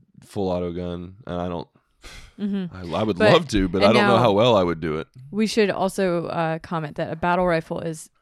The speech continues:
Speaker 2: like, an individual, uh, I guess, person's rifle. It's not like s-, like a mounted.
Speaker 1: Yeah, yeah, yeah.
Speaker 2: you know?
Speaker 1: You're still supposed to carry it, and they're still
Speaker 2: Right.
Speaker 1: pretty darn big guns.
Speaker 2: Right.
Speaker 1: So,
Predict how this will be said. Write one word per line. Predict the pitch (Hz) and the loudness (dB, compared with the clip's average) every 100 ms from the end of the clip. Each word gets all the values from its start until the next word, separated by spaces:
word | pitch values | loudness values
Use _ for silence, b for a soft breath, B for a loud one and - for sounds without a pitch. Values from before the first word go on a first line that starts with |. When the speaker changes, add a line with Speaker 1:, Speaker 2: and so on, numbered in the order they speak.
| _ - | _ -8
Speaker 2:
like, | 165 - _ b b b b - | -8 -8 _ b b b b -10
an | 185 | -8
individual, | - 208 196 185 170 170 160 143 - _ _ _ _ - | -4 -2 0 0 0 -4 -2 -6 -12 _ _ _ _ -6
uh, | 160 147 139 139 143 _ 165 | -4 -4 -6 -8 -10 _ -10
I | 165 | -8
guess, | 151 143 - _ | -8 -10 -16 _
person's | - 180 147 156 151 139 - | -8 -8 -8 -10 -10 -10 -6
rifle. | 117 - 156 | -8 -4 -6
It's | - | -2
not | 190 - | -4 -2
like | 170 165 | -4 -6
s-, | - - | -12 -10
like | 165 165 | -8 -6
a | 160 147 | -4 -6
mounted. | 147 156 151 151 160 180 | -6 -4 -6 -6 -2 4
Speaker 1:
Yeah, | 165 143 117 | 6 8 6
yeah, | 120 127 113 | 4 2 2
yeah. | 113 117 | 2 2
Speaker 2:
you | |
know? | 104 - | 0 -2
Speaker 1:
You're | 160 | -2
still | 151 139 | -4 -2
supposed | 139 123 | 0 -2
to | 98 | -4
carry | - 113 110 | -2 0 2
it, | |
and | 92 | 0
they're | 98 | -4
still | - 170 | -2 -2
Speaker 2:
Right. | 160 | 0
Speaker 1:
pretty | 120 | -2
darn | 101 104 92 | 0 -2 -2
big | 76 90 | -6 -8
guns. | 95 90 64 55 - - | -6 -8 -8 -12 -14 -10
Speaker 2:
Right. | 175 - - - 135 | -8 -8 -14 -20 -12
Speaker 1:
So, | - 104 | -4 -2